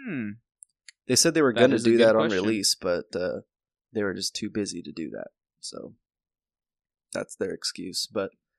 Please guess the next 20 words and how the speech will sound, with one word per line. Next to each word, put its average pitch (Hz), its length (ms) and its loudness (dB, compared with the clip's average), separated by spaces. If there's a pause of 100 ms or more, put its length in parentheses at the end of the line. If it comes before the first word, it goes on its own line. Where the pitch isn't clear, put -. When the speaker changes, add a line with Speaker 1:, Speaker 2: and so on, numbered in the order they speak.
(360)
Speaker 1:
That 113 200 -2
is 139 180 -4
a 131 60 -4
good 117 160 -6
question. 107 360 -6
I'd 101 200 -4
vote 110 220 -4
yes 113 260 -4
right 110 180 0
away. 131 220 -2
Speaker 2:
Yeah. 113 260 0
Speaker 1:
Because 110 340 -6
it 98 120 -8
seems, 120 480 -2
it 120 120 -8
seems 147 240 -2
so 151 200 2
out 131 300 0
of, 123 220 -2
like, 101 260 -4